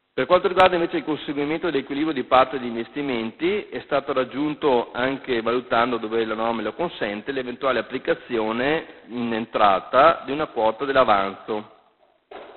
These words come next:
sempre qui eh, pescando dall'utilizzo del fondo pluriennale vincolato. Anche qui vediamo che in fondo questa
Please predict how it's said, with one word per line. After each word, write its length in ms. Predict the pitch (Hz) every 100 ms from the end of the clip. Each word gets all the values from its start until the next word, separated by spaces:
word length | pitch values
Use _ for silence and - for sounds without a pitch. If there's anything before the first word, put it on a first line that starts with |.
| - -
sempre 380 | 123 123 139 135
qui 340 | 117 127 - _ -
eh, 480 | 90 110 104 98 95
pescando 720 | 147 - - 107 101 107 139
dall'utilizzo 680 | 151 110 113 151 131 101 113
del 120 | 143 -
fondo 280 | 113 107 107
pluriennale 640 | 120 113 110 95 90 98
vincolato. 840 | 95 92 95 - - - - _ _ _ _ _ _ _ _ _ -
Anche 300 | 131 139 143
qui 160 | 165
vediamo 520 | 135 127 135 127 117 -
che 80 | 123
in 120 | 135
fondo 520 | - 120 120 143 180
questa 680 | - 143 135 - 110 104